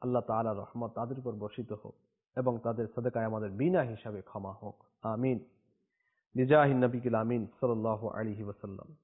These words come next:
মাদানী চ্যানেল দর্শক শ্রোতা, আমিরুল মুমিনিন মাওলায়ে কায়নাত আলী মুর্তজা শেরে খোদা কাররামাল্লাহু তাআলা ওয়াজহুল কারীম এর সরলতার প্রতি আমাদের প্রাণ উৎসর্গ হোক। এত কষ্ট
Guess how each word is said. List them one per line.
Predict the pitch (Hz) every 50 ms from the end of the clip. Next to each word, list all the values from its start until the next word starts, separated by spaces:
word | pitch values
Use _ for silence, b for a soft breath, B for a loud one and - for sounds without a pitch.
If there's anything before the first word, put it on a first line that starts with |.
| _ _ _ _ _ _ _ _ _ _ -
মাদানী | 123 135 151 156 151
চ্যানেল | 127 151 135 127
দর্শক | 127 123 - 151 -
শ্রোতা, | - 135 127 - 110 101 101 - - _ _ _ _ _ _ _ _ _ b b b b b b b b _
আমিরুল | - 151 185 214 240 240 226 208
মুমিনিন | 185 175 175 165 165 170 175 170 143 120 - - - -
মাওলায়ে | 123 139 147 156 156 143
কায়নাত | 139 - 139 127 123 123 123 131 131 - - - - - _ _ _ _ _ _ _ _ _ _ _ _
আলী | 123 127 143 156 165 160
মুর্তজা | 147 139 135 139 - 135 123 123 139 139 127 107 - - - -
শেরে | 160 165 156 143
খোদা | 131 - - 131 123 127 123 107 - - - -
কাররামাল্লাহু | - 180 160 156 156 151 143 135 123
তাআলা | 123 127 123 123
ওয়াজহুল | 123 117 117 135 127 120
কারীম | - - 120 120 135 147 147 131 120 - -
এর | - 127 131 - -
সরলতার | - 156 185 196 185 202 175
প্রতি | 156 156 151 143 147 135
আমাদের | 131 131 131 131
প্রাণ | 131 - 131 127 135 139
উৎসর্গ | 131 123 - - 131 113 110 104
হোক। | 95 - - - - _ _ _ _ _ _ _ _ _ _ _ _ _ _ _ _ _ _ _ _ _ -
এত | 165 175 - 196 -
কষ্ট | 175 170 - -